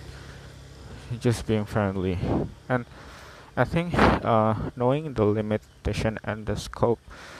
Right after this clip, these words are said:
is really important because, uh, it will help you to, uh, implement this kind of standard into another context gitu. Tapi I think ya,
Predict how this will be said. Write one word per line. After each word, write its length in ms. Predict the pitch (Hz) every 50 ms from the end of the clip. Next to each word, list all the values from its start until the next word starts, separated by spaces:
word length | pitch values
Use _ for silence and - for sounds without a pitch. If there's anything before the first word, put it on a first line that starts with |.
| - - -
is 180 | 107 - - -
really 260 | 113 107 107 107 107
important 560 | 107 107 107 - 110 95 92 - 123 143 160 - -
because, 380 | - - - 120 123 117 - - - - - - - - - - - - - - - - - - _ - - - - -
uh, 80 | - 101 - _ - - -
it 160 | 123 - -
will 380 | 123 127 143 160 175 180 170 - - - - - - - - - - - - -
help 260 | - - 117 123 - - -
you 240 | 113 110 101 101 135 - - -
to, 180 | 95 104 123 - - - - - - - - - - - - - - - - - -
uh, 180 | 107 98 95 -
implement 560 | 113 120 123 - 127 120 113 110 110 110 110 107
this 240 | 104 95 - 135
kind 260 | - - - 117 110 110
of 120 | 104 -
standard 520 | - - - - 123 120 117 104 95 98 - - - - -
into 480 | 113 110 - - 113 107 104 101 - - -
another 260 | 107 104 107 104 110
context 540 | - - 110 113 113 - 95 95 - - -
gitu. 180 | - - 85 87 -
Tapi 300 | - 113 120 - 190 220 - _ _ _ _ _ _ _ -
I 80 | 117
think 240 | - - 190 170 135
ya, 120 | 90 101